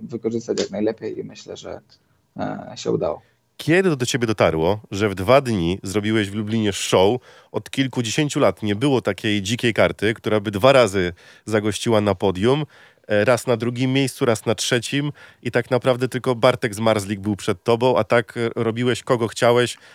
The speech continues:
Speaker 2: na torze w Lublinie. Kiedy dotarło do ciebie, że tak usiadłeś i powiedziałeś:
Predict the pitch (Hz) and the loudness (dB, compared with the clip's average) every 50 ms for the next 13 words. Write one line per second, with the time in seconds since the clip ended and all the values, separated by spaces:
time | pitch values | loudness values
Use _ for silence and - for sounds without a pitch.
0 | - _ - 120 110 - - 113 101 113 110 101 107 113 101 110 110 98 98 92 | -20 _ -2 -2 -2 0 0 -2 0 0 -2 -2 -4 -4 -2 0 0 2 2 0
1 | 90 _ _ _ _ _ - - 180 190 170 151 143 147 131 127 123 113 107 - | -2 _ _ _ _ _ -2 2 2 4 4 4 4 4 4 4 2 -2 -4 -4
2 | - 113 113 135 117 110 120 120 120 _ _ _ _ _ - 120 - 123 - 135 | -4 -4 -2 -2 0 2 2 0 0 _ _ _ _ _ -10 -8 -8 -4 -2 -2
3 | 135 139 135 - - - 127 123 123 131 127 123 - - | 0 0 -2 -4 -4 -6 -4 0 2 2 2 2 0 -8